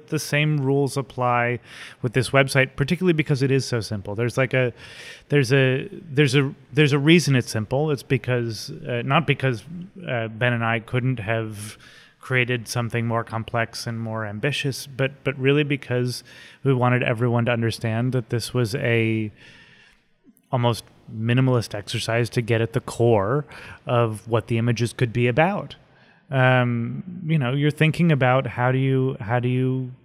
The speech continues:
how do you encourage people to, to behave in a particular way given the spirit of a project? And I think that, listen, if it, if it had been so much more about user interfaces or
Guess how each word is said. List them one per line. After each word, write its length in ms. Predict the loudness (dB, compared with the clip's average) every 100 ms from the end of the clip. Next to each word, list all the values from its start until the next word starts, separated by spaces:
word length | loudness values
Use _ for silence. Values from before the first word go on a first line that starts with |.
| _ _ _ _ _ _ _ _
how 140 | 0
do 60 | 4
you 100 | 4
encourage 600 | 2 -2 2 4 4 0
people 400 | -4 -2 0 -2
to, 420 | -4 -4 -2 -2 -4
to 100 | -6
behave 800 | -2 -2 0 0 0 -4 -10 -18 _ _ _ _ -2
in 120 | 0
a 40 |
particular 520 | 2 0 0 2 2 2
way 280 | 0 0
given 280 | 0 -2 -2
the 60 | -4
spirit 280 | -2 -2 0
of 80 |
a 60 | -2
project? 540 | -2 0 2 2 0
And 100 | 0
I 40 | -2
think 280 | -2 -4 0
that, 140 | -4 -4 -20 -20 -20 -20 -4
listen, 280 | -4 0 -2
if 140 | -2
it, 100 | -4 -4 -12 _ _ _ _ _ -4
if 120 | 0
it 80 | 2
had 220 | 2 2
been 220 | 4 4
so 200 | 4 4
much 240 | 6 2 0
more 340 | 2 4 4
about 440 | 2 2 2 2 0 -12 _ _ _ _
user 260 | 2 4 6
interfaces 840 | 6 6 4 2 2 0 -2 -2
or 300 | -6 -6 -6